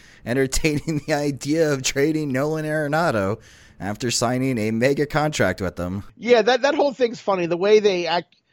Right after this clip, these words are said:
Speaker 2: the way they gave him the opt-out clause that he never asked for, and they just offered it to him. Just, "Oh, oh, sure."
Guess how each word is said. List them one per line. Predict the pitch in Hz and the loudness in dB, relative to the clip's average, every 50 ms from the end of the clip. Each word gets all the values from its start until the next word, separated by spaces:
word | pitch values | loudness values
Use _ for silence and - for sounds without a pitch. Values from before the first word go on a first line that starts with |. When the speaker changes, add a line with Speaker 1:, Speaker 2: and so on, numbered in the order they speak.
| _ _ _ - | _ _ _ -6
Speaker 2:
the | 170 | -4
way | 175 165 196 208 214 208 | 0 2 4 4 4 4
they | 175 196 185 175 160 156 139 - _ _ - 127 | 4 2 2 2 0 -4 -8 -16 _ _ -16 -6
gave | - 160 160 180 185 - | -2 0 2 2 2 2
him | - 190 185 185 180 180 175 160 - _ - | 2 0 0 0 -2 -6 -10 -14 -16 _ -8
the | 123 131 143 | -2 -2 0
opt-out | 120 131 151 143 - 170 165 165 131 | 2 2 2 2 4 4 4 4 2
clause | - - 175 165 170 175 175 139 | 4 4 6 6 6 6 4 4
that | 143 131 127 | 2 2 2
he | 143 143 | 2 2
never | 143 139 131 139 107 | 2 2 4 4 2
asked | 107 131 139 143 - - | 2 2 2 0 -2 -4
for, | - - 147 147 - 131 143 - _ _ _ _ _ _ _ _ - | -4 2 4 6 6 4 2 -2 _ _ _ _ _ _ _ _ -4
and | 143 139 | 0 2
they | 143 139 131 | 2 0 0
just | - - 147 120 - _ _ _ _ _ _ _ _ - | 2 2 0 0 0 _ _ _ _ _ _ _ _ -2
offered | 110 117 123 - 165 156 151 156 | 0 0 2 4 2 2 4 4
it | 151 - | 2 2
to | 180 170 | 2 2
him. | 156 160 160 180 208 185 | 2 2 2 0 -2 -2
Just, | 170 135 127 - - | -2 -2 -2 -2 -6
"Oh, | - 269 262 196 165 - - 71 - - - 285 | -4 0 0 0 0 -2 -6 -6 -2 -2 -2 -2
oh, | 262 | -2
sure." | - - - 370 339 202 131 107 - | -2 2 4 6 6 6 6 4 0